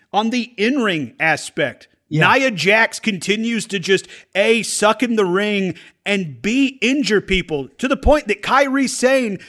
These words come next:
Speaker 1: said, "No, no, no, I'm not gonna re-up on my contract, and I'm, and, and, and, and I'm gonna go work in Japan, and if y'all start, like, W W E Japan,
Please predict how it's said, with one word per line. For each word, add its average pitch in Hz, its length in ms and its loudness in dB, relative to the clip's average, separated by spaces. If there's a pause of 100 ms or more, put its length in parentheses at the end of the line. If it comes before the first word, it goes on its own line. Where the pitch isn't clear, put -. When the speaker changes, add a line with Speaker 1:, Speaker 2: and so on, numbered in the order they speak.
Speaker 1:
said, 220 260 0
"No, 262 220 2
no, 285 140 4
no, 262 260 2 (220)
I'm 262 160 2
not 302 180 2
gonna 277 160 0
re-up 226 360 2
on 233 100 4
my 196 120 4
contract, 196 520 0
and 185 60 2
I'm, 226 140 2
and, 185 140 -2
and, 180 380 -6
and, 170 240 -2
and 175 100 -2
I'm 220 60 2
gonna 269 120 -2
go 247 120 4
work 220 240 2
in 196 100 -4
Japan, 196 500 -2
and 170 120 -4
if - 80 -8
y'all 214 160 0
start, 208 240 0
like, 185 240 -2
W 185 260 -2
W 185 240 -2
E 202 80 -4
Japan, 185 580 -6